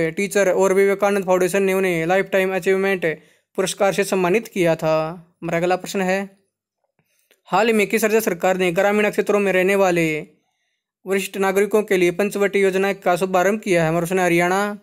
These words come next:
हिमाचल प्रदेश, गुजरात, उपरोक्त सभी। इसका सही आंसर है हिमाचल प्रदेश। हिमाचल प्रदेश के मुख्यमंत्री जयराम ठाकुर ने राज्य के ग्रामीण क्षेत्रों में रहने वाले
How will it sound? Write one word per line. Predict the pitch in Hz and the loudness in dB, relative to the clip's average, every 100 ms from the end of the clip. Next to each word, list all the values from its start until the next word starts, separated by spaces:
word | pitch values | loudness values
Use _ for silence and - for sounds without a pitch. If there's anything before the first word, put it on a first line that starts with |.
| _ _ _ _ 180 | _ _ _ _ -2
हिमाचल | 175 175 | -2 0
प्रदेश, | 196 190 202 208 208 - | -2 0 2 0 -2 -4
गुजरात, | 180 180 196 202 208 208 | -2 0 2 2 0 -4
उपरोक्त | 190 180 180 165 | -8 -4 -4 -2
सभी। | 175 160 151 165 _ _ _ - | -2 -2 -4 -10 _ _ _ -14
इसका | 170 180 | -6 -4
सही | 165 | -2
आंसर | 185 175 175 | -2 0 2
है | 202 | 2
हिमाचल | 240 180 160 160 | 0 -2 -4 -6
प्रदेश। | 165 160 156 156 - _ _ _ _ _ _ _ _ _ _ _ _ _ _ _ _ - | -6 -4 -6 -8 -14 _ _ _ _ _ _ _ _ _ _ _ _ _ _ _ _ -2
हिमाचल | 190 190 | 0 0
प्रदेश | 196 202 220 | 0 0 0
के | 214 196 | 0 0
मुख्यमंत्री | 196 196 196 185 190 185 | 0 0 0 0 0 2
जयराम | 170 196 208 196 | 2 2 2 0
ठाकुर | 185 180 196 | 0 2 0
ने | 190 175 | 2 2
राज्य | 190 185 196 | 2 0 0
के | 190 | 0
ग्रामीण | 180 190 196 196 | 0 0 0 -2
क्षेत्रों | 190 185 196 | -2 -2 0
में | 190 | 2
रहने | 180 180 190 | 2 2 2
वाले | 185 170 | 2 2